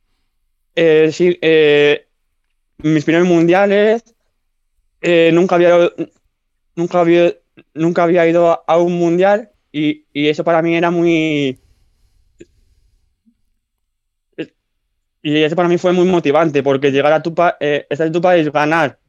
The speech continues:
y, y, y además decir que, eh, puedes decir que ya eres campeón del mundo,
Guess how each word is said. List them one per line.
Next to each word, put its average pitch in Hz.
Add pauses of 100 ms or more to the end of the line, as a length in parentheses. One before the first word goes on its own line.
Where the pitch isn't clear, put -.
(260)
y, 151 (160)
y, 147
y -
además 151
decir 156
que, -
eh, 147
puedes 147
decir 170
que 147
ya 143
eres 147
campeón 160
del 156
mundo, 180